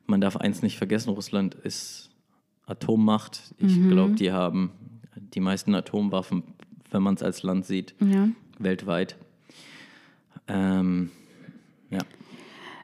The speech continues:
Speaker 2: Ähm, in den Medien wird aber auch besprochen, dass Putin natürlich in unseren Augen absolut unberechenbar wirkt und, ähm, ja,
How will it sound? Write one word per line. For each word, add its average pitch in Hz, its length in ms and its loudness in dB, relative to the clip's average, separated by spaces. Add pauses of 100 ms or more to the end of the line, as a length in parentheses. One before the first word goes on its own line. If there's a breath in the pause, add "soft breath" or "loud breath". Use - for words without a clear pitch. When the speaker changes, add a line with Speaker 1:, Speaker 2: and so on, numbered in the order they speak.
Speaker 2:
Ähm, 190 500 4
in 214 120 8
den 208 100 10
Medien 233 320 8
wird 214 120 6
aber 196 140 8
auch 202 100 4
besprochen, 208 580 4
dass 190 380 4 (100)
Putin 202 300 6
natürlich 196 500 8
in 185 80 8
unseren 196 280 8
Augen 180 480 6
absolut 180 520 4
unberechenbar 180 840 4
wirkt 190 580 2
und, 190 480 4
ähm, 185 520 4 (640 loud breath)
ja, 220 140 6